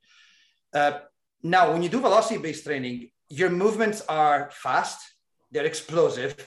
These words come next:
but they might or might not be ballistic. Uh, ballistic is,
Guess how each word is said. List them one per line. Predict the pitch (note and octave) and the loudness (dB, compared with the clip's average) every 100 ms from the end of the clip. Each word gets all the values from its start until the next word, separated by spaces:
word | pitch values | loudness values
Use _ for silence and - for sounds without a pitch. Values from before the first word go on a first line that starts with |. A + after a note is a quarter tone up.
| _ _ _ - | _ _ _ -8
but | D#3 D3+ | -4 -2
they | D#3+ | 0
might | E3 G3+ | 2 4
or | A3 | 4
might | F3+ D3+ | 2 2
not | E3+ E3 | 4 2
be | D#3 | 0
ballistic. | C3+ B2+ D3+ - - _ _ _ _ - | -4 -6 -6 -10 -20 _ _ _ _ -4
Uh, | C3+ B2+ C3 | -2 -2 0
ballistic | E3 G3+ G#3 G#3 G3+ | 2 2 4 4 4
is, | D#3+ C#3+ - - | -2 -4 -8 -10